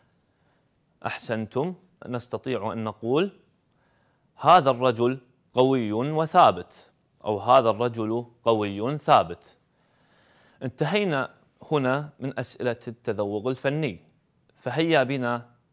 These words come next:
إلى السلامة اللغوية. أسئلة السلامة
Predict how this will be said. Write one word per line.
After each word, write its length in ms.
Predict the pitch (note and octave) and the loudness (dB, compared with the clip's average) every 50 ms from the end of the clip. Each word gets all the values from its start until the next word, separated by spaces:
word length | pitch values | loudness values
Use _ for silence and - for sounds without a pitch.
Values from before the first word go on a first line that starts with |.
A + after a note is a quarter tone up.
| _ _ - | _ _ -6
إلى 160 | B2 C3+ B2 | -4 -2 -2
السلامة 560 | B2 A#2+ - - A#2+ A2+ G2+ G2+ G2+ G2 G2 - - | -2 -4 -4 -4 -2 -2 -2 -4 -6 -8 -12 -10 -8
اللغوية. 720 | A2+ A#2+ C3 C#3 - C#3+ C3+ A2+ G2 F#2+ F2+ F2 F2 F2 - _ _ _ _ _ _ _ _ _ _ _ _ _ _ _ _ _ _ _ _ _ _ _ _ _ _ _ _ _ _ _ _ _ _ _ _ _ _ _ _ _ _ _ _ _ _ _ _ _ _ _ _ _ _ _ _ _ _ _ _ _ _ _ _ _ _ - A2+ | -6 -4 -4 -2 0 2 2 2 0 -4 -8 -10 -12 -14 -16 _ _ _ _ _ _ _ _ _ _ _ _ _ _ _ _ _ _ _ _ _ _ _ _ _ _ _ _ _ _ _ _ _ _ _ _ _ _ _ _ _ _ _ _ _ _ _ _ _ _ _ _ _ _ _ _ _ _ _ _ _ _ _ _ _ _ -14 -12
أسئلة 380 | A2+ - - - C#3 C3 B2+ - C#3 | -12 -12 -10 -8 -6 -6 -6 -6 -8
السلامة 560 | B2 - - - A2 G#2 G2 G2 G2 G2 | -12 -12 -12 -12 -12 -10 -10 -12 -14 -16